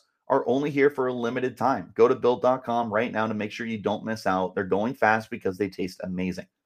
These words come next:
All Built Bars are made with collagen protein, which your body absorbs more efficiently and provides tons of health benefits.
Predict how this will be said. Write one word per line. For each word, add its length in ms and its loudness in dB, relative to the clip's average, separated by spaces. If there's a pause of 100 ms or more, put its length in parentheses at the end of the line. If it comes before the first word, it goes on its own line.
(460)
All 180 10
Built 240 4
Bars 280 8
are 120 -2
made 520 -2
with 160 -6
collagen 460 0
protein, 480 2 (380)
which 200 0
your 100 2
body 240 4
absorbs 420 4
more 240 2
efficiently 600 -4
and 100 -4
provides 400 0
tons 280 0
of 100 -6
health 240 6
benefits. 480 -2